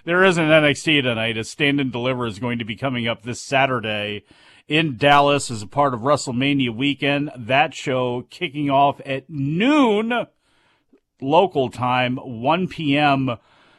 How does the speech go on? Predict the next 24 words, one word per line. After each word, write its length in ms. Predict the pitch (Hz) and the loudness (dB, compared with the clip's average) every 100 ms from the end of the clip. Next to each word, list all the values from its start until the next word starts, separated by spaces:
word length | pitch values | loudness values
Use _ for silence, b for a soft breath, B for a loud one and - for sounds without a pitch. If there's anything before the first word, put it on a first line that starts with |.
| b b | b b
uh, 320 | - 113 117 113 | -6 -2 -2 -2
Eastern 540 | 156 175 - 156 139 | -2 -4 -2 0 0
time. 580 | 135 123 120 120 117 120 | -2 -2 -2 -2 -2 -6
That 280 | 120 135 156 | -2 0 0
is 120 | 160 | -2
coming 380 | - 160 151 143 | 0 0 0 2
up 180 | 143 110 | 2 0
on 200 | 123 120 | -6 -6
Saturday. 680 | - 147 147 135 120 120 | -2 4 4 4 -2 0
I 100 | 131 | 0
just 200 | 185 240 | 0 -2
wanna 240 | 190 175 131 | 0 0 0
see 400 | - 156 143 123 | -2 0 0 0
who 240 | 143 147 | -2 0
they 120 | 143 | 0
are 140 | 143 120 | 0 0
going 220 | 131 131 | -2 -4
to 80 | 117 | -4
be 120 | 117 | -6
going 280 | 120 123 110 | -4 -4 -6
head 260 | 101 131 | -4 -4
up 260 | 107 123 - | -2 -6 -6
with, 380 | 113 110 104 101 | -6 -6 -6 -10
uh, 600 | 95 101 104 104 101 104 | -12 -8 -8 -6 -8 -10